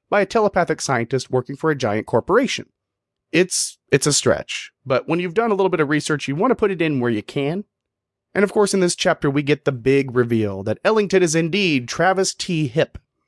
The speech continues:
And I tried running Travis T. Hip through an anagram generator, but I didn't find any real relevance to the, the pseudonym,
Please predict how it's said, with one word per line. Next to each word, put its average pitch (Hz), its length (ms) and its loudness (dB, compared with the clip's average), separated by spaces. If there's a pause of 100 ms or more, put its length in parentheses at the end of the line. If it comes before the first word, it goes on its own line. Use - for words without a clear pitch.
(520)
And 160 100 0
I 170 80 2
tried 233 440 0
running 147 460 0
Travis 151 360 -2
T. 151 160 -2
Hip 123 200 0
through 120 140 -2
an 104 160 -4
anagram 170 680 0
generator, 190 580 2
but 147 280 0 (180)
I 190 140 2
didn't 208 220 -2
find 170 320 0
any 151 200 0
real 127 320 0
relevance 117 420 0
to - 120 -6
the, 110 320 -2
the 117 120 -2
pseudonym, 101 580 0